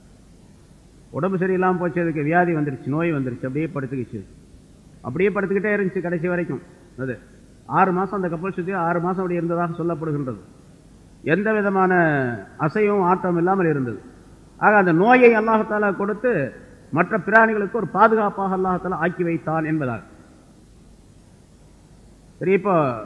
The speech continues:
அந்த மனிதர்களுடைய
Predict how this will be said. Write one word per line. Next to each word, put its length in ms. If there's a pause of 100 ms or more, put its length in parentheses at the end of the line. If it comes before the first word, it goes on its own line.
(1160)
அந்த 240 (600)
மனிதர்களுடைய 800